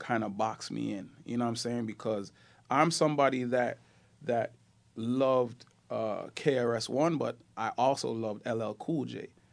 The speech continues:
You know what I'm saying? I love the versatility of Cool J to where, you know, he could do I'm Bad, or, you know, he could do all them joints on Mama Said, but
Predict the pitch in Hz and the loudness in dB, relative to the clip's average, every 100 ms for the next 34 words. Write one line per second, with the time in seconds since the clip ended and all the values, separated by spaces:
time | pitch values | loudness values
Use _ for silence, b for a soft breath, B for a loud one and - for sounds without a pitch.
0 | _ 127 123 120 123 123 113 117 120 113 | _ -2 -2 -2 -2 -2 -2 -2 -2 -4
1 | 117 113 113 - 156 139 123 120 - 131 | -2 -2 -4 -2 0 0 -2 -4 -4 -2
2 | 123 120 117 117 117 117 110 110 - - | 0 -2 -2 -2 0 0 -2 -6 -14 -20
3 | _ 117 117 107 120 131 117 123 120 123 | _ -2 -2 -2 -2 -2 -2 -4 -2 0
4 | 120 110 104 123 113 107 107 104 98 - | 0 0 2 4 4 0 -2 -4 -6 -12
5 | - - 120 113 113 131 120 120 117 120 | -16 -4 -2 0 -2 -4 -4 -2 2 2
6 | 113 110 120 117 113 110 117 117 110 - | 0 -2 -2 -2 -2 -2 0 0 0 2
7 | 131 120 104 113 98 | 2 2 0 -4 -6